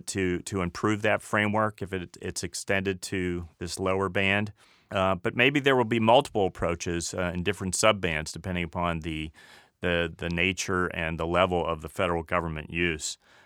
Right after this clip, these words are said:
Uh, and then, of course, there's also the question, can any part of that band be cleared?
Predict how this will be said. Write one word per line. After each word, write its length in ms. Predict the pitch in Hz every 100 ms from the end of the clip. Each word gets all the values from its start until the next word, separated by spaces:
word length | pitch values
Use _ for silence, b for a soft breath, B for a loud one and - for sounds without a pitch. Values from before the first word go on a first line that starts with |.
| b
Uh, 220 | 85 82 82
and 120 | 92
then, 80 | 95
of 100 | 87
course, 220 | 104 95
there's 180 | - 90
also 340 | 95 92 92
the 80 | 85
question, 400 | - 90 85 85
can 240 | - 87
any 260 | 82 90 95
part 300 | - 90 85
of 80 | 76
that 240 | 80 78
band 420 | 87 80 80 76 - b b b _
be 160 | 82
cleared? 520 | 78 - 87 85 -